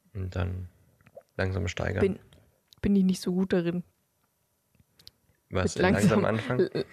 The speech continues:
Speaker 2: langsam anfangen und kleinere Sachen machen. Bin mehr so, „All klar, ich renn
Speaker 1: <laughs>
Speaker 2: heute dreißig Kilometer in einer halben Stunde, gar kein Ding.“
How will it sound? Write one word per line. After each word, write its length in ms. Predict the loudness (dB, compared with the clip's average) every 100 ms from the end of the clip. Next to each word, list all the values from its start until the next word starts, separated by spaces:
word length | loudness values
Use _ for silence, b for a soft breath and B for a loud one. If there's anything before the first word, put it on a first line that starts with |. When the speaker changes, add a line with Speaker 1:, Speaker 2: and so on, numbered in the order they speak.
| -2
Speaker 2:
langsam 580 | 2 2 2 2 2 2
anfangen 420 | 2 2 2 2
und 80 | 2
kleinere 460 | 2 4 6 6 4
Sachen 400 | 4 2 2 2
machen. 380 | 2 2 -2 -6 B B B -6
Bin 160 | 0
mehr 200 | 4 4
so, 120 | 6 4
„All 260 | 4 4
klar, 360 | 2 4 6 6
ich 320 | 6 4 2
renn 280 | 2 4 4
Speaker 1:
<laughs> 0 |
Speaker 2:
heute 300 | 4 2 0
dreißig 540 | 0 2 4 4 2 4
Kilometer 640 | 6 6 6 6 6 6
in 120 | 6
einer 140 | 4 6
halben 280 | 4 4 2
Stunde, 460 | 4 4 4 4
gar 180 | 6 4
kein 340 | 4 2 2
Ding.“ 320 | 2 4 4